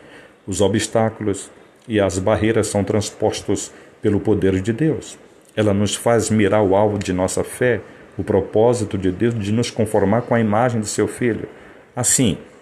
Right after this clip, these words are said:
a realidade exterior deixa de determinar o curso de nossas ações, pois os olhos da fé passam a enxergar o futuro e o invisível.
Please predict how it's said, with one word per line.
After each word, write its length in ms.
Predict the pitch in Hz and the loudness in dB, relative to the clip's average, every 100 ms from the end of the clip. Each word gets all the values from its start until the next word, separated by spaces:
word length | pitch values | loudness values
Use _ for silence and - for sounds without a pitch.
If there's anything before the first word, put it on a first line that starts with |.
| - - | -16 -10
a 60 | |
realidade 640 | 90 101 101 98 120 139 | -2 0 0 2 0 0
exterior 460 | 139 - 135 123 98 | -2 0 0 2 0
deixa 340 | 95 92 95 101 | 2 0 0 -4
de 280 | 92 98 - - - | 0 0 -2 -14 -6
determinar 920 | 107 131 - 107 98 87 85 101 117 - - - | 0 0 2 0 2 0 0 0 0 -8 -14 -2
o 80 | 98 | -2
curso 840 | - - 127 151 - - 147 143 - - - | -2 -2 0 2 2 0 0 -2 -4 -18 -16
de 120 | 98 107 | -4 0
nossas 520 | 95 95 95 98 104 | 2 2 2 0 2
ações, 720 | 92 - 98 80 71 - - - - - | 0 0 -2 -2 -6 -12 -14 -20 -20 -2
pois 200 | 107 95 | 0 2
os 160 | 92 | 2
olhos 240 | 98 92 92 | 2 2 0
da 160 | 113 | 0
fé 180 | 107 135 | 0 0
passam 640 | 131 - 139 135 - 135 135 - - - | -2 0 0 0 0 -2 -2 -12 -20 -2
a 80 | 113 | 0
enxergar 560 | 110 - 95 104 101 | 2 2 2 2 2
o 40 | - | 2
futuro 640 | 107 95 123 135 143 139 135 - - - | -2 -2 0 2 2 0 -2 -10 -12 0
e 280 | 117 135 - | 2 2 2
o 100 | 120 | 2
invisível. 720 | 120 107 98 117 95 80 | 2 2 2 2 0 -2